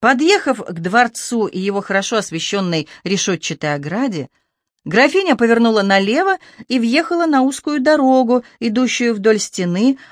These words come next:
окружавшей дворцовый парк. Проехав немного, она поставила упряжку под деревья так, чтобы её не было заметно с дороги. Можно было подумать, что там укрылась парочка, ищущая одиночество. Тимур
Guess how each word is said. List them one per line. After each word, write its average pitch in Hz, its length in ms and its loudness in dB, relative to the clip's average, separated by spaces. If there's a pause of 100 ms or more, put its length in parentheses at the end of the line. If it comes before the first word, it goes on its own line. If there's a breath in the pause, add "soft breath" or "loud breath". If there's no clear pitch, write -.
окружавшей 185 720 -2
дворцовый 180 500 -6
парк. 123 460 -16 (720)
Проехав 196 580 2
немного, 240 540 2 (180 loud breath)
она 190 240 0
поставила 185 640 0
упряжку 170 600 -6
под 160 160 -8
деревья 151 460 -4
так, 262 260 -4
чтобы 160 400 -4
её 165 260 -2
не 226 200 2
было 226 180 -2
заметно 180 460 -2
с 170 80 -8
дороги. 156 460 -6 (680)
Можно 156 280 0
было 147 200 -2
подумать, 170 540 0 (200 loud breath)
что 349 200 -2
там 269 200 6
укрылась 220 420 0
парочка, 190 580 -2 (160 soft breath)
ищущая 185 640 -2
одиночество. 143 840 -6 (680)
Тимур 214 400 2